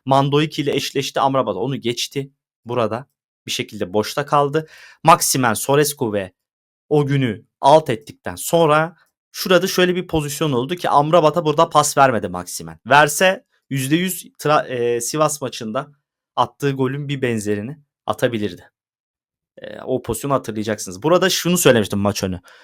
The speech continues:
Zaman zaman Amrabat burada hücum önceliği almalı. Zaman zaman Fred hücum önceliği almalı demiştik. Burada onu Fenerbahçe Szymański'nin giri-, girişi, Dzeko'nun etkili oyunuyla yapmaya başladı.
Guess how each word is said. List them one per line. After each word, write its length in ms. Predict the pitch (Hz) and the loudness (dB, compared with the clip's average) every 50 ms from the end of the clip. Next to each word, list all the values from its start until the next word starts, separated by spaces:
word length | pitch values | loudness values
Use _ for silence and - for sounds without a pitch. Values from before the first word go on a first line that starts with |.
| - - _ - | -20 -20 _ -4
Zaman 340 | - 147 156 170 180 180 175 | 2 4 6 6 8 6 6
zaman 260 | 156 147 131 117 107 | 6 4 4 4 4
Amrabat 600 | 73 113 120 123 131 151 170 175 170 175 - - | 4 2 4 4 6 6 8 6 6 4 4 0
burada 400 | 165 160 147 156 160 160 - - 214 202 185 156 | 0 2 4 4 6 4 4 2 -4 -10 -6 -4
hücum 220 | 147 139 151 160 | -2 -2 0 0
önceliği 400 | 156 156 147 151 151 156 156 156 | 0 0 2 0 0 0 0 -2
almalı. 440 | 151 156 156 156 151 156 165 165 165 _ _ _ _ _ - | -2 -2 -2 -4 -4 -4 -4 -6 -6 _ _ _ _ _ -6
Zaman 360 | - 135 139 143 160 160 147 | -2 0 2 4 4 4 2
zaman 380 | 120 117 117 143 156 151 151 | 2 0 0 0 0 -2 -2
Fred 300 | - - 120 131 131 131 - - - | -4 -2 2 2 2 2 -2 -10 -10
hücum 280 | 107 98 98 95 92 - - | -8 -8 -8 -10 -12 -10 -10
önceliği 540 | 104 92 90 95 98 92 120 139 143 139 _ _ | -10 -8 -8 -8 -8 -6 -8 -8 -8 -10 _ _
almalı 560 | - - 104 104 92 92 92 95 98 90 - _ _ _ - | -2 0 0 0 0 -4 -6 -6 -6 -6 -10 _ _ _ -14
demiştik. 540 | 95 82 76 - - - - - _ _ _ _ _ _ _ _ _ _ - | -14 -12 -10 -12 -12 -14 -14 -20 _ _ _ _ _ _ _ _ _ _ -8
Burada 400 | 139 160 170 170 147 151 196 170 | -2 2 4 4 6 6 4 4
onu 160 | 156 151 143 | 4 2 0
Fenerbahçe 520 | 151 151 151 165 160 156 147 135 - 180 | 0 0 2 4 4 4 2 0 -2 -4
Szymański'nin 600 | 170 - - 147 147 143 139 143 120 110 107 107 | -8 -6 -4 -4 -4 -4 -4 -6 -8 -10 -10 -10
giri-, 400 | 113 123 127 120 113 107 - - - | -10 -10 -10 -8 -8 -8 -8 -10 -8
girişi, 400 | 113 107 101 101 - - 101 95 | -8 -6 -6 -6 -8 -8 -8 -2
Dzeko'nun 440 | - 135 135 135 - 131 131 131 - | 0 0 0 2 0 -2 -2 -2 -4
etkili 400 | - - - - - 131 127 143 | -6 -8 -10 -10 -10 -6 -4 -2
oyunuyla 560 | 139 127 113 101 104 98 95 127 156 202 214 - | -2 -2 -2 -4 -6 -8 -8 -10 -12 -12 -10 -6
yapmaya 540 | 131 123 120 - - - 110 120 135 - _ _ _ _ _ _ - | -4 -4 -4 -4 -8 -12 -10 -10 -10 -12 _ _ _ _ _ _ 0
başladı. 560 | 117 107 - - - 101 92 120 151 156 | 0 0 0 -4 -6 -6 -4 -4 -4 -4